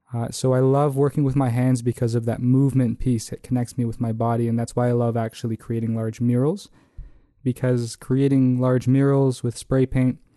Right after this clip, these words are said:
uh, it's huge body movements. It's, um, it's rhythmic, uh, and, uh, and I, it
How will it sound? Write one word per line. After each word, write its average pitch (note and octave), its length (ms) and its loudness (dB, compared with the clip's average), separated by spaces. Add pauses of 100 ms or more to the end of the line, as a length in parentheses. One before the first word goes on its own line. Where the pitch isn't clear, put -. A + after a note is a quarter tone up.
(400)
uh, A#2 140 -4
it's B2 200 -4
huge D3 520 0
body B2+ 320 2
movements. A#2 640 0
It's, - 420 -10
um, A2+ 440 -4 (1300)
it's B2+ 160 -2
rhythmic, C3+ 640 -2 (260)
uh, A#2 460 -2
and, A#2 180 0
uh, A2+ 200 -4
and B2+ 100 0
I, A#2+ 220 -2 (260)
it B2 160 -2